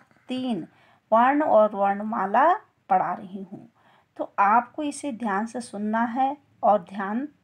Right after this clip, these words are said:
देना है कि हमें किस ढंग से ये समझना है।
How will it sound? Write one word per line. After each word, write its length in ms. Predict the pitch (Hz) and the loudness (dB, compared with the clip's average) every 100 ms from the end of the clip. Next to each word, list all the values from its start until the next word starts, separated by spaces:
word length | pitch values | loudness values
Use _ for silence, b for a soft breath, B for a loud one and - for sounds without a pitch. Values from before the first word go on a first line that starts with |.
| _ _ | _ _
देना 300 | 208 202 220 | -6 -2 0
है 220 | 220 254 | 0 -2
कि 120 | 254 | -4
हमें 280 | 226 196 208 | -8 -8 -8
किस 280 | 208 208 - | -8 -12 -10
ढंग 180 | 196 196 | -12 -10
से 320 | - 302 466 b b b b - | -2 0 0 b b b b -10
ये 300 | 233 311 415 b b b b b b _ | -4 -4 -6 b b b b b b _
समझना 540 | - 208 208 202 175 | -2 -2 -2 -4 -6
है। 280 | 185 - - | -8 -10 -18